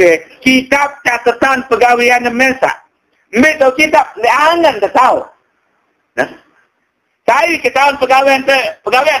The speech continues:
walaupun itu satu pilihan, saya ketahuan. Itu sendiri.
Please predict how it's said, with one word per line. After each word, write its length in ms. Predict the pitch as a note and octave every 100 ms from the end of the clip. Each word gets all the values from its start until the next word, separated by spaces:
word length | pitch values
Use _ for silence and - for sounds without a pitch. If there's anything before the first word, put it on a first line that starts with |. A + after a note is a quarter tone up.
| -
walaupun 480 | B3+ C4+ C4 C4 C4
itu 120 | B3+
satu 240 | B3 C4 D4
pilihan, 320 | C#4+ C#4 A3
saya 160 | B3
ketahuan. 320 | C4 C#4+ A#3 - _ -
Itu 200 | A3 A#3
sendiri. 400 | G#3+ A3 B3 D3+